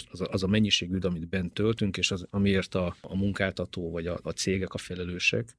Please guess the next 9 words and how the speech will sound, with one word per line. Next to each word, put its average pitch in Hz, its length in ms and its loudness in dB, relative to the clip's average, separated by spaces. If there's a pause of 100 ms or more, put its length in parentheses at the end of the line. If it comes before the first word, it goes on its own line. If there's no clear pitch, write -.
(260)
hogy 92 140 -8
az 87 120 0
milyen, 90 360 4
ö, 90 220 -2 (460)
egészségügyi 87 920 0 (520)
plusz-minusz 95 920 2
hatással 90 540 0
van 82 140 -2
rád 113 360 0